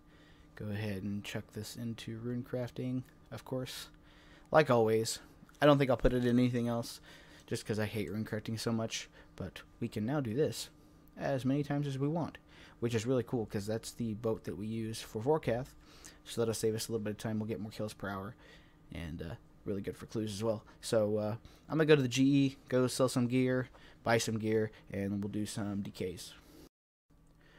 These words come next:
All right, so we made it to the Dagannoth Kings. Um, here's the gear setup I'm gonna go with. Uh, I'm gonna go with, obviously, Slayer Helm,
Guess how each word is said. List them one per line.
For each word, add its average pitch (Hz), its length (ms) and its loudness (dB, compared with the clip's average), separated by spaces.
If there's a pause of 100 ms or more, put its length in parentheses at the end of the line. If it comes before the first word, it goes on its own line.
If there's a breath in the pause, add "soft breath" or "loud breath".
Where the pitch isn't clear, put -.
(420 loud breath)
All 127 100 6
right, 139 220 6
so - 120 -6
we 117 100 2
made 131 220 4
it - 140 -2
to 147 120 0
the 135 100 0
Dagannoth 127 380 2
Kings. 147 520 -2 (100)
Um, 101 340 -4 (720 loud breath)
here's 139 220 2
the 117 80 -6
gear 104 120 -2
setup 101 300 -4
I'm 117 80 -4
gonna 117 160 -2
go 123 140 2
with. 127 340 -4 (160)
Uh, 95 240 -6
I'm - 600 -18
gonna 110 120 -6
go 104 120 0
with, 113 120 -4
obviously, 107 480 -4
Slayer 117 280 -4
Helm, 120 300 -4